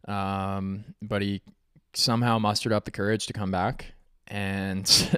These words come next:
<laughs> you know, he's back and he's having a pretty decent year, and, and he's, uh, he's, he's having a very,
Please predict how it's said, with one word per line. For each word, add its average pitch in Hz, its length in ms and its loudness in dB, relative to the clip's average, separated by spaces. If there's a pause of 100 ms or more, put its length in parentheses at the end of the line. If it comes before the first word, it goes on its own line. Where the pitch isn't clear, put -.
(300)
<laughs> 110 400 -16
you 107 100 -2
know, 110 140 4
he's 110 100 4
back 110 280 6
and 123 80 2
he's 107 80 2
having 110 160 2
a 98 40 -2
pretty 117 200 2
decent 104 280 0
year, 107 200 0
and, 85 200 -4
and 92 160 -6
he's, 95 260 -6
uh, 92 140 0
he's, 90 420 -4
he's 90 240 -6
having 98 200 -2
a 87 100 -2
very, 98 680 -2